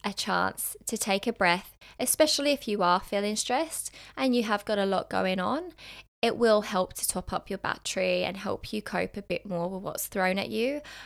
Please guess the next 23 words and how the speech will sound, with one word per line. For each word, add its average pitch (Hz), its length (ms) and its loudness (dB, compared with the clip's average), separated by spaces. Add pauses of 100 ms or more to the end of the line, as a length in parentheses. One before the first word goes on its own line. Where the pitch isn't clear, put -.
(160)
rather 196 420 6
than 208 180 2
working 185 440 0
relentlessly 185 1040 0 (300)
from 185 480 -2 (180)
day 185 240 4
start 196 500 2
to 185 120 -6
day 175 320 2
end. 175 560 0 (400)
You 220 100 2
never 214 260 4
know, 208 260 4
you 233 340 0
might 202 320 2
even 214 240 -2
find 185 280 -2
your 180 120 -2
mood 180 320 -4
is 185 120 -8
lifted 170 420 -6
as - 220 -6
well. 170 460 0